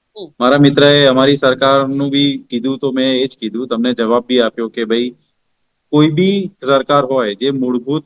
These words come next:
Speaker 2: જે કામો છે, જે એ ચૂંટણી હોય કે વસ્તી ગણતરી હોય, બરાબર, તે સિવાયના બી ઘણા કામો છે કે જે આપણે અવલોકન કરવા જોઈએ, એમાં સ-, રિવાઇઝ કરવું જોઈએ કે એવા કામો કરાવવા જોઈએ કે ના કરાવવા જોઈએ, એનો મારો અભિપ્રાય હતો. અને મૂળભૂત જે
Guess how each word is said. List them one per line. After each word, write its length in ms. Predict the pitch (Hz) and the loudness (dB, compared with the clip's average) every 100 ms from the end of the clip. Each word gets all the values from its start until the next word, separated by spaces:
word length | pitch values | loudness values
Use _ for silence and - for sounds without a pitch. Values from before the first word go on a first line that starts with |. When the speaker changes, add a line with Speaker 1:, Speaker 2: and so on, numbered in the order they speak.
| _ | _
Speaker 2:
જે 140 | 143 | -8
કામો 400 | 147 117 120 139 | -4 -4 -2 -4
છે, 260 | 131 110 90 | -4 -6 -8
જે 480 | - 113 113 110 107 | -8 -4 -4 -6 -8
એ 100 | 123 | -8
ચૂંટણી 460 | 110 120 113 123 123 | -4 -4 0 2 2
હોય 380 | 104 104 104 101 | 2 0 -2 -4
કે 480 | 107 _ _ 110 107 107 _ | -10 _ _ -4 -4 -6 _
વસ્તી 300 | 113 - 131 | -8 -6 -4
ગણતરી 380 | 120 110 107 107 | -4 -4 -6 -10
હોય, 240 | 90 90 - _ _ _ _ | -10 -14 -18 _ _ _ _
બરાબર, 300 | 120 156 135 | 0 2 2
તે 200 | - 147 | 2 0
સિવાયના 460 | 143 139 143 147 147 | 2 2 2 2 2
બી 160 | 151 | 0
ઘણા 260 | 123 123 139 | 0 0 -2
કામો 360 | 127 120 131 | -2 -2 -2
છે 180 | 127 135 | -4 -6
કે 180 | 127 131 | -4 -6
જે 160 | 120 127 | -2 -2
આપણે 280 | 120 127 | 0 0
અવલોકન 580 | 131 123 117 123 127 131 | -2 -4 -4 -4 -4 -6
કરવા 300 | 123 117 120 | -4 -4 -4
જોઈએ, 340 | 117 120 120 117 | -4 -4 -4 -8
એમાં 280 | 120 117 | -8 -8
સ-, 120 | 120 - 120 110 104 | -8 -8 -6 -2 -2
રિવાઇઝ 380 | 104 113 123 135 | -2 -2 0 -2
કરવું 300 | - 113 110 | -4 -6 -4
જોઈએ 200 | 107 110 | -4 -6
કે 260 | 110 113 113 _ _ _ | -4 -8 -8 _ _ _
એવા 220 | 117 127 | -2 0
કામો 300 | 123 113 123 | 2 0 0
કરાવવા 360 | 120 110 113 120 | 0 -2 0 0
જોઈએ 200 | 120 117 | -2 -4
કે 100 | 113 | -6
ના 180 | 113 | -6
કરાવવા 320 | 110 110 110 110 | -4 -2 -2 -4
જોઈએ, 320 | 104 104 104 _ _ _ | -6 -8 -10 _ _ _
એનો 200 | 123 139 | -2 0
મારો 240 | 151 147 131 | 2 4 4
અભિપ્રાય 440 | 117 120 123 117 | 2 0 0 0
હતો. 240 | 104 135 | -4 -8
અને 200 | 151 139 | -8 -6
મૂળભૂત 560 | 147 131 127 123 160 160 | -2 0 0 2 2 2
જે 400 | 143 147 147 147 | -2 0 0 -6